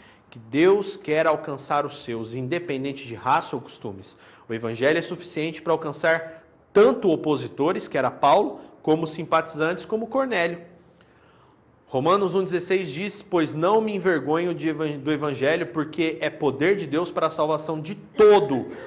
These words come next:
aquele que crê, primeiro do judeu e também do grego." Isso nos diz algo para a prática evangelística. A igreja deve ter seu olho missionário perto e longe. Além disso,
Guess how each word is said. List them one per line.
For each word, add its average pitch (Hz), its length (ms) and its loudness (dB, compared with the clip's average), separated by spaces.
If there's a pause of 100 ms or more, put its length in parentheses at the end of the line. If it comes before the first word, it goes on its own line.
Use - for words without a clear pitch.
(100)
aquele 127 360 -4
que 127 140 -10
crê, 113 300 -4 (320)
primeiro 127 360 0
do 123 120 -4
judeu 143 560 2 (280)
e 117 80 -10
também 123 400 -4
do 139 100 -4
grego." 104 320 -6 (360)
Isso 156 240 -4
nos 170 240 0
diz 147 300 -2
algo 156 480 4 (400)
para 139 540 4
a 127 40 2
prática 143 440 -2
evangelística. 147 680 -4 (280)
A 117 100 -4
igreja 147 400 -2
deve 143 260 0
ter 143 200 -2
seu 143 200 -4
olho 143 200 0
missionário 151 580 -2 (420)
perto 226 540 4 (580)
e 180 100 -4
longe. 123 460 -2 (140)
Além 131 240 -2
disso, 170 480 -4